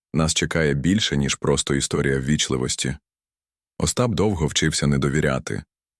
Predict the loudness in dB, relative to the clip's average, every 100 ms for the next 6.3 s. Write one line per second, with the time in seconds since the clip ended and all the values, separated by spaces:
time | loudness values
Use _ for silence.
0 | 2 2 2 0 2 2 2 0 0 0
1 | 0 -2 -2 -2 0 2 2 2 0 0
2 | -2 -4 -4 -6 -12 _ _ _ _ _
3 | _ _ 0 2 4 2 4 2 0 -2
4 | 0 0 0 0 0 0 -2 -4 2 2
5 | 2 0 0 2 2 0 0 0 0 2
6 | 0 0